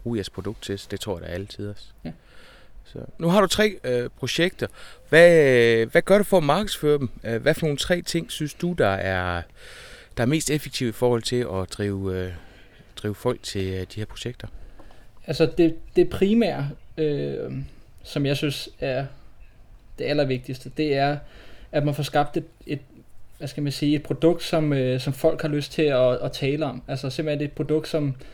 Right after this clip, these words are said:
Speaker 2: som folk fortæller videre til deres, til deres kammerater. For eksempel med, med, med Geekbox, jamen, så vi vil gerne have lavet en applikation, som, som folk viser deres kammerat, som, altså,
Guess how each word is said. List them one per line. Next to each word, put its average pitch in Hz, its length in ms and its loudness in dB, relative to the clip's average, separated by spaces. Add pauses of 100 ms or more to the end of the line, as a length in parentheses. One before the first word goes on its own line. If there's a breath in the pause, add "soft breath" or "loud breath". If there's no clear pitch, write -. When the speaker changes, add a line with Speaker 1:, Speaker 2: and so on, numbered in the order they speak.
(320 loud breath)
Speaker 2:
som 143 160 -4
folk 165 240 4
fortæller 147 440 0
videre 170 400 0
til 160 140 -4
deres, 139 180 -6 (480)
til - 120 -6
deres 131 160 -2
kammerater. 131 480 -4
For 143 120 -6
eksempel 160 440 -2
med, 143 320 0
med, 131 280 -2
med 131 200 -6
Geekbox, 143 600 -4
jamen, 135 320 -4 (500 soft breath)
så - 160 -2 (200)
vi 175 160 -4
vil 180 140 2
gerne 160 180 4
have 165 120 -2
lavet 160 180 2
en 160 80 -2
applikation, 131 560 -4
som, 139 460 -4
som 139 180 -2
folk 151 280 0
viser 160 200 -4
deres 143 180 0
kammerat, 131 440 -4
som, 147 380 -8
altså, 131 280 -6